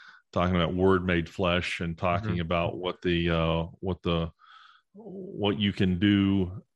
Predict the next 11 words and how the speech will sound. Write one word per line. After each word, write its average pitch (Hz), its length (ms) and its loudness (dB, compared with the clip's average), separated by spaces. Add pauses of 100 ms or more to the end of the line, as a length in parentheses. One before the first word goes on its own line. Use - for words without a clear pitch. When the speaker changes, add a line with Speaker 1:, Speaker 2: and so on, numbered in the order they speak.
(180)
Speaker 1:
<clears throat> 147 360 4
with 110 240 0
your 98 140 4
thoughts 104 460 0
to 98 160 -4
create 98 500 2
structures 98 440 -2
within 98 260 0
the 98 60 0
brain 95 440 -2
and 87 220 -4